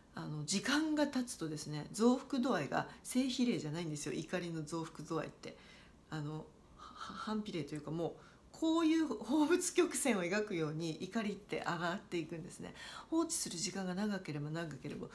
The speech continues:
二倍、四倍十倍、十何倍って上がっていくので、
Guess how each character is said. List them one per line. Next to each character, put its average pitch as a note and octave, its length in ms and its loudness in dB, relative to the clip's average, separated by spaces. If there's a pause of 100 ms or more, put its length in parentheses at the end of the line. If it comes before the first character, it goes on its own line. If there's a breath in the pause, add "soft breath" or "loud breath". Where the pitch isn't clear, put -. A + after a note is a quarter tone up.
(120)
二 F#3 100 0
倍、 A3+ 180 2
四 G3+ 220 0
倍 F#3+ 240 4 (340)
十 F3+ 260 0
倍、 F3+ 180 4
十 E3+ 180 -2
何 F3 180 -2
倍 E3+ 140 -2
っ - 20 -10
て - 180 -10
上 D#3+ 120 0
が F3 100 -2
っ F3+ 40 -2
て - 180 -6
い E3+ 80 -2
く F3 120 -6
の C#3+ 140 -4
で、 E3 260 -4